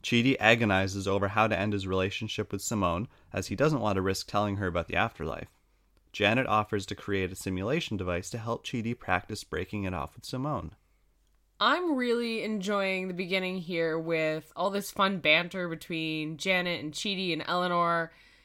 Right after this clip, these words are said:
Speaker 2: It really reminds me of season one, when Eleanor would just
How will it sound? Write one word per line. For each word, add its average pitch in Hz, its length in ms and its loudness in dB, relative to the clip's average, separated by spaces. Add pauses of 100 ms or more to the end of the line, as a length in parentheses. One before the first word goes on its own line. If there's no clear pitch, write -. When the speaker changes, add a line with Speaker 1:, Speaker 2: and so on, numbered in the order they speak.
Speaker 2:
It 196 80 -2
really 202 240 4
reminds 190 480 0
me 202 240 -2
of 160 180 -6
season 151 440 -6
one, 269 440 4 (320)
when 180 200 -2
Eleanor 170 460 2
would 156 100 -6
just 160 300 -4